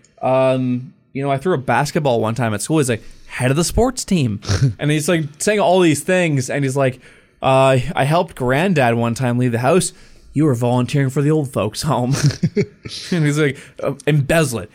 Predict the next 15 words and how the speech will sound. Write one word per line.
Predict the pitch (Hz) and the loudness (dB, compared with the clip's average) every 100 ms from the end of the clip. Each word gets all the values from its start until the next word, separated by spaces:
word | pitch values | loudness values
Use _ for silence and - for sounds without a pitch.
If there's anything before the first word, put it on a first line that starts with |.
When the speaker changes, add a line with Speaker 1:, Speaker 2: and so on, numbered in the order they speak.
| - | -6
Speaker 1:
Embezzle | 143 139 165 196 156 160 | -2 2 4 4 2 -2
it, | - | 0
uh, | 135 | 0
embezzle | 139 147 175 160 | 2 0 2 2
it | |
all. | 139 117 | 2 2
Like, | 110 - | 0 -2
you're | 131 | -2
just | 131 | 0
gonna | - 113 - - | -2 -2 -6 -4
make | 151 156 | -2 0
yourself | 175 - 165 - | 0 0 0 0
seem | 160 139 | 0 0
so | - 165 185 | 0 2 2
great, | 139 156 196 | 2 0 0